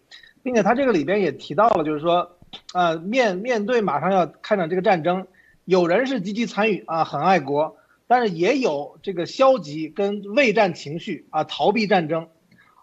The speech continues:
啊，所以，所以我们对如何翻译那个也是进行这个讨论哈。所以我们在看这几段整个的下来呢，就是什么呢？就是原来在这个，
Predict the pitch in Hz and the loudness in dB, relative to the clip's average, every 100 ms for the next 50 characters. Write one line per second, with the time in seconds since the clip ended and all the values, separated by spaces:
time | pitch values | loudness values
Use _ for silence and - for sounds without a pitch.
0 | _ 156 160 156 190 226 220 180 151 220 | _ 0 2 0 2 4 4 4 4 2
1 | 220 147 156 180 196 160 151 - 185 202 | 2 0 0 2 2 2 -6 -6 -2 0
2 | 196 214 220 156 131 127 202 233 190 196 | 0 0 -2 -4 -4 -6 -4 0 2 2
3 | 196 - 123 165 143 120 - 254 226 180 | 0 0 0 2 2 0 2 2 4 0
4 | - _ _ - 170 190 - - 247 220 | -4 _ _ -2 0 2 2 2 0 0
5 | 202 180 208 - 143 139 254 214 175 - | 0 2 0 0 -8 -2 0 2 0 2
6 | 240 165 131 151 202 175 _ _ _ _ | 0 0 -4 -8 -8 -10 _ _ _ _
7 | - 214 220 180 151 151 160 160 - 226 | -8 -6 -6 -6 -8 -6 -6 -8 -8 -6
8 | 214 214 - 180 220 240 247 226 - 233 | -2 -4 -2 2 4 4 4 0 2 0
9 | 185 | 0